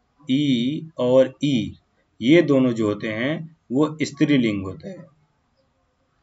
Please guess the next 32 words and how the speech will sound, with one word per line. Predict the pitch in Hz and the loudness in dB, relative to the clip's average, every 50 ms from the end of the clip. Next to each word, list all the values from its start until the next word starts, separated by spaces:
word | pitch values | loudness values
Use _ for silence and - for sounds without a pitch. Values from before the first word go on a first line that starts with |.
| _ _ _ _ _ _ _ _ _ - | _ _ _ _ _ _ _ _ _ -6
क्लियर | 170 185 214 196 | -2 0 0 0
है? | 147 110 - - - - - _ _ _ _ _ _ _ _ _ _ _ _ - | 0 -2 -6 -8 -14 -20 -20 _ _ _ _ _ _ _ _ _ _ _ _ 0
बात | 127 123 120 | 0 0 2
समझिए, | 127 117 110 104 | 0 -2 -4 -4
जितने | 123 127 135 180 196 | -6 -6 -2 0 0
भी | 185 190 170 | 2 2 4
वर्णमाला | 151 156 147 147 139 135 127 127 123 | 4 4 4 4 2 2 2 2 0
के | 113 120 | 0 -2
अक्षर | 110 - - - 113 104 104 | -6 -8 -6 -6 -4 -4 -4
हैं | 117 151 170 196 - - - _ _ - | -4 -4 -4 -6 -8 -12 -16 _ _ -14
वो | 120 | -6
सबके | - 135 127 127 147 151 | -2 -2 -2 0 -2 -2
सब | 147 156 135 - 139 | -2 -2 -4 -2 -2
पुल्लिंग | 135 139 147 143 131 | -2 0 0 0 -2
होते | 120 120 - 131 | -2 -4 -4 -4
हैं, | 131 | -4
लेकिन | 139 131 147 147 156 143 - | -4 -4 -6 -8 -8 -6 -6
ई, | 165 165 160 165 | -6 -6 -6 -4
ई | 180 214 254 254 - _ _ _ - | -2 -2 -2 -4 -6 _ _ _ -4
आपके | 123 123 - - 143 135 | -4 -4 -2 -2 -2 -2
स्त्रीलिंग | 127 - - 151 151 147 135 117 | -4 -2 -2 -2 0 0 0 -2
होते | 113 117 | -2 -4
हैं। | 113 | -4
ठीक | 151 160 | -2 -2
है, | 156 | 0
इसे | 135 156 147 | 0 0 -2
देखिए | 135 117 123 120 | -2 -2 -4 -4
रोटी, | 110 120 110 - - 131 123 113 104 101 104 - 165 - _ _ _ _ _ _ _ _ _ _ _ _ _ _ _ _ - | -4 -6 -6 -6 -4 -4 -2 -2 -4 -6 -10 -14 -20 -20 _ _ _ _ _ _ _ _ _ _ _ _ _ _ _ _ -8
देखिए | 127 113 117 117 | -8 -6 -6 -4
समुद्र | - 139 139 156 165 165 156 | 0 0 2 4 4 2 2
के | - 120 | 0 -2
नाम | 107 98 98 | -4 -6 -10